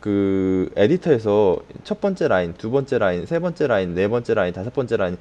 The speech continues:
이렇게 쭉 진행하면, 하-, 진행을 하-, 하게 되겠지만, 요렇게 하나의 내려오는 구조를 보고 이게 왔다 갔다 하면서 하나의 프로세스가 이제, 프로세스, 하나의 프로세스 안에서 이 녀석이 이렇게 내려오면서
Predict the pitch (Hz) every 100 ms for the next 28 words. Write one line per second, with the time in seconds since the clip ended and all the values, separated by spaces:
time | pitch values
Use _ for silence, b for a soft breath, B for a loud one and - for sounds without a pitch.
0 | B B - 117 139 147 202 - 110 110
1 | 135 156 151 - 139 - 110 - 117 131
2 | 131 160 160 - _ - 196 202 101 104
3 | - 90 92 98 80 B B B - 139
4 | 170 180 165 175 190 185 185 180 185 180
5 | 95 104 127 139 139 101 104 117 95 87
6 | 92 98 90 - - _ - 107 131 107
7 | 95 135 135 135 139 135 131 127 131 160
8 | 156 151 226 208 - 147 131 113 - b
9 | b b 208 226 196 - 185 220 208 -
10 | 220 - 170 107 127 175 - 110 131 151
11 | 120 123 123 95 101 101 104 151